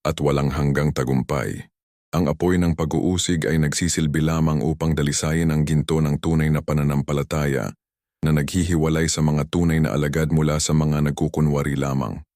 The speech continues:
Ang mga puso ng anim na libong martir ay hindi tumigil sa pagtibok. Nagsimula lamang silang tumibok sa ritmo ng kawalang hanggan.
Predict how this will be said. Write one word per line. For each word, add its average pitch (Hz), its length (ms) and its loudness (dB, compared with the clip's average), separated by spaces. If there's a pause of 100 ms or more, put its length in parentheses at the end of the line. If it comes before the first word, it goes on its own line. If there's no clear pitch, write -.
(320)
Ang 80 220 2
mga 76 260 2
puso 90 320 0
ng 76 240 2
anim 85 320 2
na 76 80 4
libong 76 400 2
martir 78 400 0
ay 71 160 0
hindi 80 300 2
tumigil 78 420 2
sa - 160 -2
pagtibok. 73 560 -2 (400)
Nagsimula 78 560 2
lamang 78 400 0
silang 73 240 0
tumibok 76 540 -2
sa - 100 -4
ritmo 78 320 -2
ng 69 160 0
kawalang 67 400 -2
hanggan. 64 480 -4